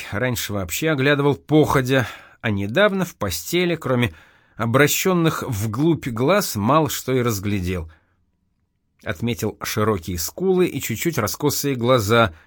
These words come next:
что делало её похожей на лисичку. «Ты Ромка?» «Не, я другая. Наша кость кият, знаешь, крымчаки, как вы говорите». «Кияты? Вот это да!»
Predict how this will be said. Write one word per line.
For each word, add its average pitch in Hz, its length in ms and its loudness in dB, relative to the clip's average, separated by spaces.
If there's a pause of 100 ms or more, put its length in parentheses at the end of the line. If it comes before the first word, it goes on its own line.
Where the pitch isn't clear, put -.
(180)
что - 280 -10
делало 170 440 2
её 165 380 2
похожей 113 560 0
на 104 80 2
лисичку. 95 640 -4 (1800)
«Ты 139 360 0 (100)
Ромка?» 165 520 0 (720)
«Не, 160 580 2
я 120 180 0
другая. 98 560 -2 (640)
Наша 165 400 2
кость - 460 0
кият, 156 420 2
знаешь, 117 720 -2 (200)
крымчаки, 156 840 0
как 95 200 -8
вы 98 100 -2
говорите». 92 520 -4 (1120)
«Кияты? 92 840 0
Вот 82 200 -8
это 113 200 0
да!» 110 320 2